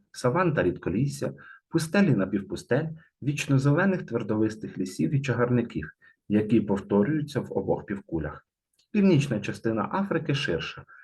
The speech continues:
і рівнинніша за південну, тому тут природні зони простягаються майже вздовж паралелей.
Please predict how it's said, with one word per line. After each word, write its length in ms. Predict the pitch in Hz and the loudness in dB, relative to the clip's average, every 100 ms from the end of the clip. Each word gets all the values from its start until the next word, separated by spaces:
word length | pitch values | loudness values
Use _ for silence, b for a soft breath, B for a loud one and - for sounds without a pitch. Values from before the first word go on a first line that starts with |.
| B | B
і 140 | - 175 | 2 2
рівнинніша 680 | 185 135 90 85 90 - 92 | 4 4 2 0 -6 -8 -6
за 100 | 98 | -6
південну, 600 | 98 90 85 78 80 80 B B | -8 -4 -2 -2 -6 -8 B B
тому 240 | - 196 208 | 2 4 4
тут 200 | 202 196 | 2 2
природні 440 | 147 151 143 139 | 2 4 4 4
зони 300 | 127 185 180 | 4 2 2
простягаються 720 | 165 143 - 139 151 143 139 | 0 -2 2 2 2 0 2
майже 340 | 139 143 139 135 | 4 4 4 2
вздовж 360 | 113 110 139 | 0 0 0
паралелей. 680 | - 110 95 80 76 80 | 0 -2 -2 -2 -6 -10